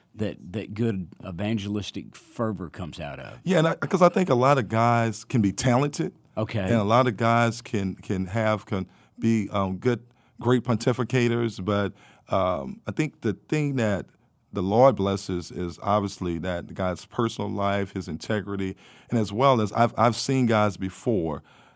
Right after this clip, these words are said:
Speaker 2: that be great preachers, but knowing their background and knowing things that they have been involved in or fell short to, and, and none of us are, are perfect, that, that has been a hindrance to being able to re-, receive the message from them.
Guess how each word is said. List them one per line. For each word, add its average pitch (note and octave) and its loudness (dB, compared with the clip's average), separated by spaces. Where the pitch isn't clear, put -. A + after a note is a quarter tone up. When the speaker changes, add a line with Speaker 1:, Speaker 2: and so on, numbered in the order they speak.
Speaker 2:
that F2+ -6
be F#2 -2
great G2 0
preachers, F#2+ -2
but F#2+ 0
knowing B2+ 8
their G2+ 2
background G#2+ 2
and F2+ 0
knowing G#2+ 0
things A2+ -2
that F#2+ -2
they G2 -2
have G2 -4
been F#2 -4
involved G#2 0
in G2 -2
or E2+ -2
fell F2+ -4
short - 0
to, G#2+ -2
and, C#2+ -8
and E2 -6
none G2+ 0
of F#2 -4
us F2 -14
are, - -10
are D#2+ -8
perfect, - 0
that, A2+ 2
that A2+ 2
has A2 2
been A2+ 2
a G2+ 2
hindrance F#2+ 2
to G#2 -4
being G#2+ 0
able G2 -2
to F#2+ 0
re-, F#2+ -2
receive A#2 0
the G#2+ 0
message G#2+ -2
from C#3+ -6
them. - -14